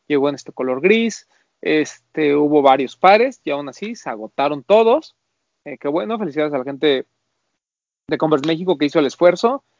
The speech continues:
y bueno, este, la gente lo apreció y los compró. Eh, yo lo único que les puedo decir es, no paguen reventa, es un par que va a estar saliendo en los próximos meses, que va a llegar incluso a algunas tiendas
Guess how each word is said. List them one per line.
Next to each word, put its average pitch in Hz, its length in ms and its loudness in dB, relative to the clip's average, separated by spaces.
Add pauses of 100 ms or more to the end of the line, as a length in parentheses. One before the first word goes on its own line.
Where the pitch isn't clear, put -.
(220)
y 135 340 -2
bueno, 196 300 -2 (120)
este, 147 340 -8
la 135 160 0
gente 156 460 -2
lo 135 140 0
apreció 185 500 0
y 160 40 -2
los 135 140 -8
compró. 226 440 0 (500)
Eh, 160 160 2
yo 233 140 4
lo 254 40 4
único 226 220 6
que 175 80 0
les 160 100 -2
puedo 214 160 2
decir 185 240 0
es, 190 220 -2
no 202 240 0
paguen 185 260 0
reventa, 208 540 -4 (400)
es - 180 -12
un 156 100 -12
par 147 260 -2
que 127 440 -2
va 139 120 2
a - 20 2
estar 139 640 0 (420)
saliendo 160 800 0
en 139 160 -10
los 135 140 -10
próximos 147 440 -8
meses, 185 400 -4
que 139 140 -6
va 139 100 2
a 143 40 0
llegar 139 320 2
incluso 147 340 -4
a - 20 -2
algunas 135 300 -6
tiendas 185 460 0